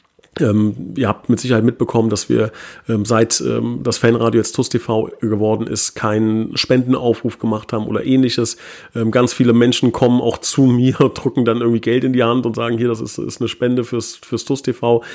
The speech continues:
Äh, wir kriegen bestimmt fünf E-Mails in der Woche, wo Leute genau danach fragen. Äh, und deswegen haben wir eine, ähm, ja, sehr, sehr, ähm, meiner Meinung nach interessante Möglichkeit gefunden, uns zu unterstützen. Ganz wichtig dabei ist, das Ganze ist wirklich freiwillig. Also wir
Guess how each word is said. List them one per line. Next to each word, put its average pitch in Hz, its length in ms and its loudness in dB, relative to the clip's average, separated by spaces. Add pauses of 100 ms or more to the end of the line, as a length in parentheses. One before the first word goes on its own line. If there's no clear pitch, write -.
(260)
Äh, 113 140 -2
wir 113 100 2
kriegen 117 300 2
bestimmt 120 360 0
fünf 135 280 0
E-Mails 135 520 2
in 135 100 -4
der 117 120 0
Woche, 120 380 -2
wo 117 80 2
Leute 117 400 0
genau 117 280 -2
danach 113 320 -2
fragen. 127 440 -4 (400)
Äh, 117 60 -6
und 113 260 -4
deswegen 120 480 0
haben 123 200 2
wir 123 360 2
eine, 117 600 0
ähm, 113 400 -4
ja, 113 220 -2
sehr, 127 220 0
sehr, 123 240 2 (400)
ähm, 120 320 -2 (440)
meiner 135 200 2
Meinung 123 180 0
nach 117 100 -4
interessante 139 520 0
Möglichkeit 131 580 0
gefunden, 127 380 -2
uns 117 220 -4
zu 120 80 -2
unterstützen. 147 680 0
Ganz 131 360 0
wichtig 135 360 -2
dabei 123 320 0
ist, 117 300 -4
das 107 160 -4
Ganze 113 360 -4
ist - 280 -6
wirklich 113 300 -2
freiwillig. 147 720 0
Also 110 180 -2
wir 110 60 2